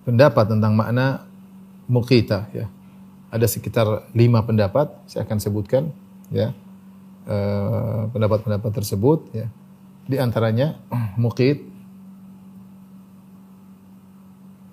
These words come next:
pendapat-pendapat ulama, sebagaimana disebut oleh Tabari rahimahullahu taala,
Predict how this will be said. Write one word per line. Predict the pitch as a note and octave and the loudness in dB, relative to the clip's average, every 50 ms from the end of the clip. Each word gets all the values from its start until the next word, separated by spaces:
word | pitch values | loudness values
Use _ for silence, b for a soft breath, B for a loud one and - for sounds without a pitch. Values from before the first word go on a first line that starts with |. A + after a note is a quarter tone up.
| - - - - - F#2+ - - - - - - - - - - - - - F#3+ - - - - - - - - - - - - - - - | -20 -20 -20 -20 -20 -20 -20 -20 -20 -20 -20 -20 -20 -20 -20 -20 -20 -20 -20 -20 -20 -20 -20 -20 -20 -20 -20 -20 -20 -20 -20 -20 -20 -20 -16
pendapat-pendapat | - B2 A2+ A2 G#2 A2 G#2 B2+ A2 G#2+ G#2 G#2 - - - | -8 -4 -2 -2 -2 -2 -2 -2 -2 -4 -2 -4 -6 -6 -6
ulama, | A#2 A2 G#2 G2+ A2+ B2+ C3+ C3 - - - - - - - - - - - - - - - - - - - - - - - - - - - - - - - - - - - - - - | -4 -4 -2 -2 -2 -2 -4 -6 -10 -16 -20 -20 -20 -20 -20 -20 -20 -20 -20 -20 -20 -20 -20 -20 -20 -20 -20 -20 -20 -20 -20 -20 -20 -20 -20 -20 -20 -20 -20 -20 -20 -20 -20 -20 -20 -20
sebagaimana | - - - A#2+ A#2 A2 A2 | -16 -6 -2 -2 0 0 0
disebut | A2+ A#2 A#2+ | -2 -2 -2
oleh | A2+ G#2+ A2 | 0 0 0
Tabari | - - A#2+ A2+ A2+ A2 | 0 0 2 2 2 2
rahimahullahu | G#2+ G#2+ G#2 G2 G#2+ G#2+ G2 G2+ G2+ G2+ G#2 F#2+ | 2 2 0 0 0 0 0 0 0 0 -2 -2
taala, | - G#2 G#2+ A2+ B2+ C#3 | -2 -4 -2 0 0 2